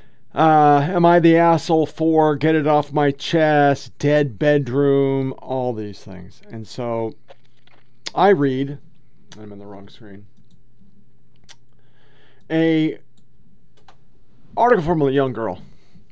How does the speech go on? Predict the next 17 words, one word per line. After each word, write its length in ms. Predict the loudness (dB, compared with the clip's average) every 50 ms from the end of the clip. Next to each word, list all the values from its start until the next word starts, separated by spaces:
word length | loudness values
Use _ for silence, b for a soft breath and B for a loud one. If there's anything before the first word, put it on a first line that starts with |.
| -16 -10
about 280 | -6 -4 -4 -4 -4
how, 440 | -4 -2 0 2 2 2 2 0 -2 b b b b b b b b b b
because 320 | b -4 2 2 2 4
she 60 | 4 2
doesn't 240 | 0 2 2 2
get 120 | 0 0 -2
sex 240 | -2 -4 -4 -4 -2
from 140 | -2 -4
her 40 | -2 0
boyfriend, 440 | 2 0 0 0 -2 -4 -6 -6
she's 140 | -8 -8 -6
been 160 | -4 -4 -4
married 380 | -4 -4 -2 -2 -4 -4 -6 -10
two 320 | -14 -14 -8 -4 -2 -2
years, 520 | -2 -2 -2 -2 -2 0 -2 -2 -4 -6 -8
she's 220 | -12 -14 -16 -16
twenty-four, 1200 | -16 -16 -10 -8 -8 -8 -8 -8 -10 -12 -12 -14 -16 -12 -8 -6 -6 -6 -6 -8 -10 -12 -14 -14